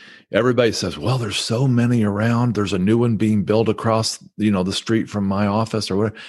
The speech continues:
And that's true. Self-storage, just like real estate in general, can be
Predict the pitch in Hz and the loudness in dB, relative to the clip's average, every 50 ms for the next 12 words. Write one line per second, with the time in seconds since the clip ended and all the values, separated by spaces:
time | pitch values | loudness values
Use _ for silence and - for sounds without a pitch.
0 | - - - 117 147 160 160 156 - - - - - - 220 226 233 175 95 - | -16 -4 0 2 2 2 2 2 -2 -4 -6 -8 -6 -2 0 2 2 2 0 0
1 | - - _ - - - - - _ _ - - - 190 196 208 - - - - | -4 -10 _ -20 -20 -20 -20 -20 _ _ -4 -2 0 0 0 0 -2 -6 -4 -2
2 | - 190 196 190 165 135 123 120 104 - - - - 131 131 - 208 - - - | 0 0 2 2 2 2 2 0 -2 -6 -6 -4 -4 -2 -2 0 0 -2 0 2
3 | 147 143 139 135 127 - - 127 120 123 117 110 98 - 160 175 175 143 117 113 | 2 4 4 2 2 0 0 0 2 0 0 0 -2 -2 -2 -2 0 0 0 0
4 | 107 107 - - - 180 190 196 196 190 180 147 113 95 95 92 92 90 92 92 | -2 -2 -8 -6 -4 -2 -2 0 0 0 0 0 0 0 -2 -2 -2 -2 -4 -6